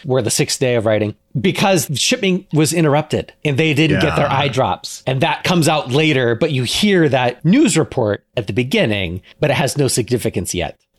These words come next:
Speaker 1: I would like if there were some sort of advertising campaign that's like the Magic Eye stuff. Do you guys remember Magic Eye?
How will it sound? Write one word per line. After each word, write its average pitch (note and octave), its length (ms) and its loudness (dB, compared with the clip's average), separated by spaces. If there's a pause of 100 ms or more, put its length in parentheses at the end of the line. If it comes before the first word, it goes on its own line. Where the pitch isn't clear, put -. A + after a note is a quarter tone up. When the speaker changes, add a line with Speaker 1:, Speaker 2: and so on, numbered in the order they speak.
Speaker 1:
I C#4+ 180 2
would A#3 220 0
like F#2+ 460 -4 (160)
if E3 260 0
there F#3+ 340 2
were D#3+ 480 2
some G3+ 260 0
sort F#3 200 0
of D3+ 220 0
advertising D3+ 580 0
campaign B2 540 -2
that's B2 200 -2
like D3 180 0
the C#3+ 80 0
Magic C#3 420 -2
Eye C3 440 0
stuff. - 320 -2
Do C#3 80 0
you B2+ 60 2
guys A#2+ 120 0
remember A2 200 0
Magic G#2 320 -2
Eye? - 20 2